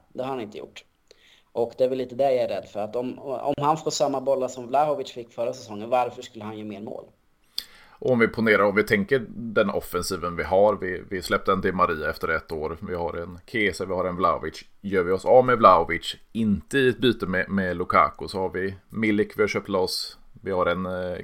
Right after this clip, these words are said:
Speaker 2: Keane, sen har vi lite yttrar då med Eling Junior, Solé och så vidare, Kostic.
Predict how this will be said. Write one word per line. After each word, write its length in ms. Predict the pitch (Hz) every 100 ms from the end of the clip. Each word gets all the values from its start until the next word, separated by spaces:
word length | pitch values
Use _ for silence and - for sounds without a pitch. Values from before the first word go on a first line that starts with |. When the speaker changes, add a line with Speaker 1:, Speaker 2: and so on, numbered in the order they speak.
| -
Speaker 2:
Keane, 440 | 110 82 76 90
sen 160 | - 98
har 140 | 101
vi 60 | 76
lite 200 | 85 98
yttrar 320 | 101 - 90
då 140 | 90
med 260 | 82 85 87 - - - -
Eling 220 | 147 131
Junior, 640 | 127 123 110 107 107 107 98
Solé 500 | - - 120 104 98
och 80 | 95
så 80 | 95
vidare, 440 | 98 95 85 85 90
Kostic. 640 | - 95 - 85 -